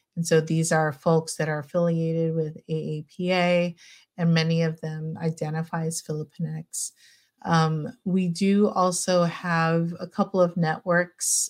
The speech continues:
um, that, uh, for Filipino, uh, Filipino X A mental health professionals on Facebook. And so sometimes, um, if we hear about somebody who's looking for a therapist,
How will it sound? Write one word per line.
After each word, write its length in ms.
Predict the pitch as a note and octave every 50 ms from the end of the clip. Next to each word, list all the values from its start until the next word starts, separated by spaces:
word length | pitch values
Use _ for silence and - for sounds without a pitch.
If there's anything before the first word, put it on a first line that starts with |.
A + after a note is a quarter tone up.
| _ -
um, 600 | E3 D#3 D#3 D#3 D#3 D#3 D#3 D#3 D3+ D3+ D#3 D#3 - _ _ _ _ _ _ _ _ _ _ _ _
that, 380 | - E3 D#3 D#3 D#3 D#3 - - _ - - - - - - _ _ _ _ _ _ _ _ - - _ - G#3 - - -
uh, 120 | F#3 F3
for 200 | E3 - - F3
Filipino, 880 | E3+ - - F3 E3+ E3+ E3+ - E3 E3 E3 D#3+ D3+ D3+ D3+ D3+ D3+ - _ _ _ _ _
uh, 200 | - E3 D3+ D#3 - - _ _ _ _ _
Filipino 1080 | - E3+ E3+ E3 E3 E3 - - E3 D#3+ D#3+ D#3+ - - _ - F3+ F3+ F#3 F3+ F3+ -
X 280 | - D#3+ D#3+ D#3+ - - - -
A 260 | D3 D3+ D3+ D#3 E3 - - - - - _ _ -
mental 280 | F3+ F#3 F3+ G#3 F#3
health 240 | E3+ F3 E3 E3 -
professionals 760 | - E3 E3 - D#3 D#3 - - - E3 D#3+ D#3+ D#3 D#3 E3
on 240 | - - D#3 D3+ D3+
Facebook. 640 | - - - D#3+ E3 E3 - - - F3+ F3 E3+ -
And 140 | D#3+ D#3 D#3+
so 160 | - E3 E3
sometimes, 720 | - - E3 D#3 D#3+ - E3 D#3+ D#3 D#3 D#3+ E3 - - - - - - - _ _ _ -
um, 360 | D#3 D#3 D3+ D#3 D#3 D#3 D#3+ -
if 200 | - E3 - -
we 100 | F3+ E3
hear 280 | D#3+ - F3 E3 D#3 D#3
about 420 | D#3 D#3+ D#3 D#3 D#3 D#3 D#3+ -
somebody 380 | - - D#3 D3+ D#3 E3 D3+ D3+
who's 360 | - - D3 C#3+ C#3+ - -
looking 320 | G3 G3 - G3 F3+ F3+
for 600 | E3+ - - E3 E3 D#3+ D#3+ D#3+ D#3+ D#3+ D#3 - -
a 60 | D#3
therapist, 800 | C#3 - F#3 F#3 F3+ F3 F3 - F3+ E3+ E3+ E3+ - - - -